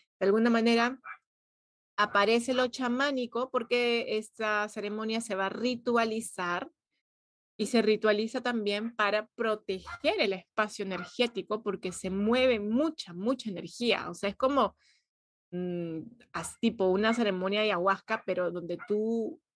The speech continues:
tienes el control de lo que estás haciendo de cierta manera. Entonces, hay mucho movimiento energético, hay mucha profundización en conciencia,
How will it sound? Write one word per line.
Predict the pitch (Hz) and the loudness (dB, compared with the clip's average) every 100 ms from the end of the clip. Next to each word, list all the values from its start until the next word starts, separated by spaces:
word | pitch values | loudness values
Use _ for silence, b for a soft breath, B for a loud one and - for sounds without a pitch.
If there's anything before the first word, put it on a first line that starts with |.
| - | -2
tienes | 226 262 185 170 | 2 2 0 -6
el | 185 170 170 156 - | -4 -2 -4 -6 -2
control | 185 175 170 185 190 208 | 0 0 0 2 2 2
de | |
lo | 202 180 | -2 -4
que | 170 | -8
estás | - 180 | -10 -10
haciendo | 180 - 185 180 185 - - | -6 -2 -2 0 -2 -2 -6
de | 170 | -6
cierta | - 180 160 180 | -4 -4 -4 -6
manera. | 170 196 113 151 b b b _ _ | -4 -2 -2 -8 b b b _ _
Entonces, | 196 - - | -10 -8 0
hay | 185 190 | 2 4
mucho | 202 233 233 254 | 4 2 2 0
movimiento | 220 190 185 185 | 0 0 -4 -4
energético, | 185 180 - 208 208 - 220 202 | -6 -4 -4 -2 -4 0 2 2
hay | 180 185 | 0 0
mucha | 190 185 208 | -4 -6 -6
profundización | 190 185 185 180 175 175 180 170 | -4 -6 -4 -4 -6 -8 -8 -6
en | 180 | -6
conciencia, | 170 165 175 233 220 214 196 190 | -6 -8 -2 0 0 -2 -2 -4